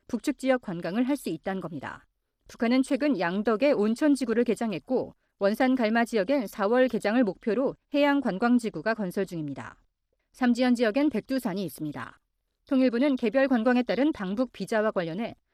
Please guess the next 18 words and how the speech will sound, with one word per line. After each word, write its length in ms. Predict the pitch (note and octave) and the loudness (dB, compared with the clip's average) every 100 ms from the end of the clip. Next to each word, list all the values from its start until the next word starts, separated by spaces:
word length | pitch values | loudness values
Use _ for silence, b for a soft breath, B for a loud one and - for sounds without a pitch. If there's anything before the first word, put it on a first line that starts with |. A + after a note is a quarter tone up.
| _ _ | _ _
북한 240 | - C#4 | 0 2
당국이 340 | C4+ C4+ C4 C4+ | 4 2 2 0
발급하는 580 | A3 A#3 B3 A#3 D#4 | 0 -2 -2 0 2
입국 400 | C4+ A3 - C#4+ | 2 -2 -2 -4
보증서 540 | - G#3 A#3+ A#3 A#3+ E3 | 0 -2 0 -2 -2 -4
또는 240 | A3+ C4+ | 0 0
초청 460 | C#4 F4+ - E4+ D#4+ | -2 -6 -2 0 0
서류가 400 | C#4+ A3 F3+ B3 | 0 -2 -2 -4
이에 260 | F3+ G3+ | -2 -2
해당한다며 720 | G#3 A#3 G#3+ F3 D#3+ G3 G3 - _ _ | -2 -4 -4 -6 -8 -8 -12 -14 _ _
한국 340 | C#4+ C4+ C#4 | 0 0 0
측 140 | - C#4 | -2 -4
관광객의 640 | G3 F#3 B3 B3+ G3 C4 | -4 -2 0 2 2 0
신변 340 | - C#4+ D4 | 2 2 2
안전이 380 | A3 F3 A3+ A#3+ | 2 -2 0 0
확인되는 580 | C4 C#4+ D4 B3+ G#3+ A3 | 0 0 0 0 -2 -4
경우에 300 | G#3 E3 G3 | -4 -6 -6
한해 340 | G#3 F#3 B3 | -4 -4 -6